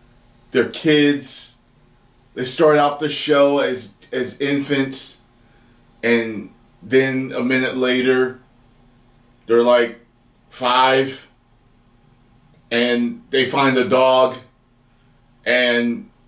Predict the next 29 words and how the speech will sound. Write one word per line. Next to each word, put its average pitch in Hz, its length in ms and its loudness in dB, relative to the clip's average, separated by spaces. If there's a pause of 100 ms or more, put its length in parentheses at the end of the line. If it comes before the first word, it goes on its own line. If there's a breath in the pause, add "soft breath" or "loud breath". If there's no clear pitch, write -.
they 123 160 -4
tell 143 260 2
the 147 80 -2
kids 131 380 -2
that 117 220 0
they 117 180 -4
can't 127 520 -6
really 131 340 2
have 123 200 2
a 120 80 -6
dog 123 440 2
or 110 120 0
won't 117 280 -2
be 123 100 -6
ready 117 300 0
for 120 180 -2
a 117 80 -2
dog 117 200 2
until 110 160 -6
they're 107 220 0
ten. 127 480 -8 (300 loud breath)
And 85 120 -8
they're 92 140 -2
like, 101 200 0
"No, 120 200 2
no, 156 280 2
no, 208 200 2
no, 302 280 2
no, - 0 -